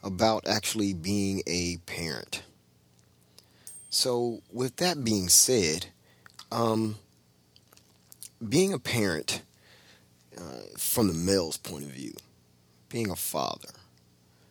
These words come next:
what does that look like? There's so many different ways that you can be a father to your children, be it boy or girl. Um, one of the ways,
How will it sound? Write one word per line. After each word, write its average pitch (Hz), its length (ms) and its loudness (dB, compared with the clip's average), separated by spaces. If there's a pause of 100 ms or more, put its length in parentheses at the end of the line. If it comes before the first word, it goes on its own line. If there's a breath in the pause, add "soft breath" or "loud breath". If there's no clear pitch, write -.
(260 soft breath)
what 127 380 -2
does 85 240 0
that 92 200 4
look 80 380 -4
like? - 480 -16 (1600 soft breath)
There's 135 200 2
so 147 160 2
many 139 180 4
different 104 340 -2
ways 92 360 0
that 78 240 -2 (1120)
you 95 160 -8
can 90 220 -6
be 92 300 -2
a 80 600 -6
father 82 500 -6 (1000 loud breath)
to - 120 -4
your 95 120 -4
children, 95 420 -6 (460)
be 80 180 -6
it 62 100 -8
boy 85 320 -8
or 85 140 -6
girl. 78 380 -8 (880 loud breath)
Um, 104 380 -2 (500)
one 143 220 0
of 156 80 -2
the 123 80 -4
ways, 87 580 0